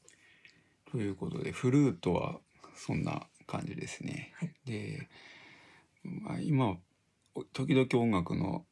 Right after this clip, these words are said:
Speaker 1: 作成をして、その作成過程とかお話ししてましたけど、あの、基本的にはこう、電-、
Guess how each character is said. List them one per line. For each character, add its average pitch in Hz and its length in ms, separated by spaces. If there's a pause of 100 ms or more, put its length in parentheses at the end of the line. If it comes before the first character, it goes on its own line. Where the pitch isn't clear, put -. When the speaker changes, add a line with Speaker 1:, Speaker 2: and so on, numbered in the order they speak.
(140)
Speaker 1:
作 - 320
成 - 200
を 110 120
し - 120
て、 - 360 (260)
そ - 120
の 98 160
作 - 260
成 98 200
過 95 140
程 - 180
と - 100
か - 120
お 104 100
話 98 400
し - 60
し - 40
て - 80
ま - 180
し - 100
た - 180
け - 140
ど、 - 260 (960)
あ - 180
の、 - 460 (440)
基 135 120
本 156 240
的 147 180
に 135 100
は 87 100
こ - 280 (400)
う、 - 60 (240)
電-、 104 400